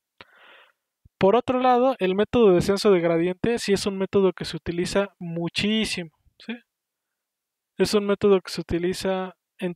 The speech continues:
todas las áreas que dependen de eso, ¿sí? Hay muchísimos algoritmos y muchísimas cosas que son variaciones o modificaciones del descenso de gradiente que se utilizan en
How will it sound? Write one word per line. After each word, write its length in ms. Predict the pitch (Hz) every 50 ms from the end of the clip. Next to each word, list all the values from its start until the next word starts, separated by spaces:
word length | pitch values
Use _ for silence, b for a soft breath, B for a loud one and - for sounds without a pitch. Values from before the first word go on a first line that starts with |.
| -
todas 280 | - 208 208 214 208 202
las 200 | 190 180 - -
áreas 260 | 185 185 185 185 -
que 140 | - - 170
dependen 500 | 165 165 - - 175 175 175 175 175 170
de 140 | 165 160 160
eso, 180 | - - - - _ _ _ _ _ _ _ _ _ _ _ _ _
¿sí? 180 | - - 208 208 _ b b b b b b b b b _ _ _ _ _ _ _ -
Hay 160 | - 190 202
muchísimos 680 | 208 208 196 - - 226 208 - 233 214 208 190 -
algoritmos 760 | 185 175 170 170 180 190 214 220 214 - 214 220 220 214 - -
y 60 | 180
muchísimas 540 | 165 160 - 202 180 - 202 190 180 - -
cosas 260 | - 180 190 175 -
que 80 | -
son 220 | 156 - 175 175 185
variaciones 720 | 190 180 175 170 165 143 - 180 185 185 190 190 175 - -
o 80 | - 170
modificaciones 680 | 165 165 160 156 - 165 - 165 - 185 180 185 175
del 80 | 180 165
descenso 340 | 165 156 170 175 - 190 180
de 80 | 170
gradiente 460 | 160 160 160 160 165 175 180 - 208
que 100 | - -
se 140 | 175 - -
utilizan 480 | - - 165 165 180 - - 185 180 170
en 200 | 165 160 160